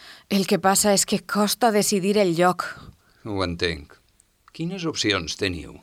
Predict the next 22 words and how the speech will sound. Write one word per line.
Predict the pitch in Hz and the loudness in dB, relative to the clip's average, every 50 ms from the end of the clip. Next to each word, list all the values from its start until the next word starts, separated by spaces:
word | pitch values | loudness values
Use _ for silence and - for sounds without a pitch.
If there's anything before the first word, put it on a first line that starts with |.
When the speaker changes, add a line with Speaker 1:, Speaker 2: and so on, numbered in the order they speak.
| _ _ _ _ - - - - - | _ _ _ _ -20 -20 -16 -8 -2
Speaker 1:
Mira, | 214 208 180 165 143 123 - - - - - - - - - - - | 0 0 0 0 -2 -6 -10 -18 -20 -18 -14 -14 -14 -14 -12 -6 0
el | 277 262 269 | 0 2 2
meu | 294 330 | 4 2
marit | 330 339 330 226 190 196 220 214 - - | 4 4 4 4 4 2 0 0 -4 -8
diu | - 196 208 226 247 262 | -6 -4 -2 -2 0 2
d'anar | 262 226 190 180 180 180 196 208 | 2 2 4 4 4 6 6 6
a | 185 180 | 4 4
un | 190 | 2
restaurant | 190 196 185 - - 190 165 165 170 175 185 190 185 | 0 0 0 0 0 0 0 2 2 2 2 2 0
amb | 185 175 175 | 0 0 0
la | 175 170 | -2 -2
família. | - 170 156 160 165 151 151 156 147 143 - 131 107 | -2 -2 -2 -2 -2 -2 -2 -2 -4 -4 -8 -10 -10
Speaker 2:
Mm, | 95 95 98 120 170 202 190 170 139 104 98 87 78 69 - - - 80 80 | -8 -8 -8 -8 -8 -10 -10 -10 -10 -10 -10 -10 -12 -12 -14 -16 -12 -8 -6
no | 98 117 139 | -4 -4 -2
és | 139 135 123 | -2 -4 -4
mala | 123 143 143 135 139 135 110 | -2 -2 0 0 2 0 0
idea. | 87 107 123 139 139 117 92 92 _ _ _ _ _ - | 2 0 0 0 0 -2 -4 -6 _ _ _ _ _ -10
Jo | 147 139 151 196 214 | -8 -6 -4 -4 -6
crec | 214 - 180 202 214 208 | -4 -2 -2 -2 -2 -2
que | 208 202 | -2 0
li | 190 175 165 | 0 2 2
agradarà. | 151 127 110 113 107 98 90 85 78 71 69 - | 2 2 2 2 0 0 0 -2 -4 -4 -6 -8